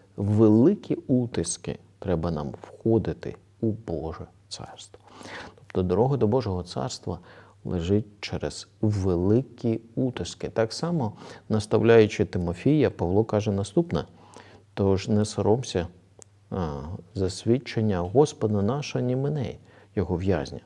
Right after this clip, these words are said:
але страждай з Євангелієм за силою Богу". І друга Тимофія: "Та й усі, хто хоче жити побожно у Христі Ісусі,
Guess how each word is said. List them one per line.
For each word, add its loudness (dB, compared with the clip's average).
але 6
страждай 0
з -4
Євангелієм 0
за -4
силою 0
Богу". -4
І -6
друга 0
Тимофія: 0
"Та 2
й 0
усі, -2
хто -2
хоче 0
жити 0
побожно 0
у -6
Христі -2
Ісусі, -2